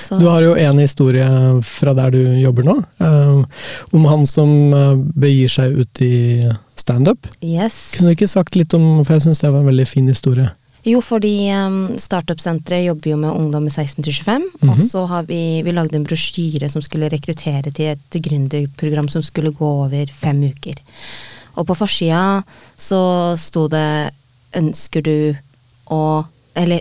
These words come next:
Speaker 1: drømmer du om å leve av din lidenskap?» Og det, greia var at liksom, jeg tenkte, hvordan skal man selge gründerskap til ungdommer uten å si, «Vil du starte egen business?» Det er få som tenker på det, ikke sant?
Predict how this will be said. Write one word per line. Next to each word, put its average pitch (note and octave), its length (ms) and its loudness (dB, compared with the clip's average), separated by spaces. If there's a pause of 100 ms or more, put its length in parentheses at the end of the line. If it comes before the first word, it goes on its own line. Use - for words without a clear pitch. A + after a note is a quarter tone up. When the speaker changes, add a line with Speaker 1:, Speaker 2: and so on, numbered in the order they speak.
Speaker 1:
drømmer E3 480 0
du D3+ 140 0 (100)
om D3+ 200 -2
å D#3 120 0
leve C#3+ 320 0
av C#3+ 160 -2
din D3 200 0
lidenskap?» C#3 520 -4 (880)
Og F3 120 -2
det, F3 580 -2
greia F3 260 2
var D#3+ 180 0
at D3+ 160 -8
liksom, D#3 360 -2 (160)
jeg D#3+ 80 -6
tenkte, D#3+ 240 -2
hvordan D#3+ 240 0
skal E3+ 160 -6
man F3 80 -2
selge D3+ 420 -2
gründerskap C#3+ 640 -4 (120)
til E3+ 100 -2
ungdommer D#3 460 0
uten D#3+ 260 -2
å D3 40 -2
si, D3 180 -2 (200)
«Vil D3+ 160 -2
du D#3 60 -2
starte D3 320 -4
egen C#3+ 220 -2
business?» D#3+ 480 -4 (680)
Det E3 80 -2
er - 20 0
få D#3 220 -4
som E3 140 -4
tenker D3 640 -2
på D3 160 -2
det, E3+ 180 -2
ikke D#3+ 80 -10
sant? F3 280 -6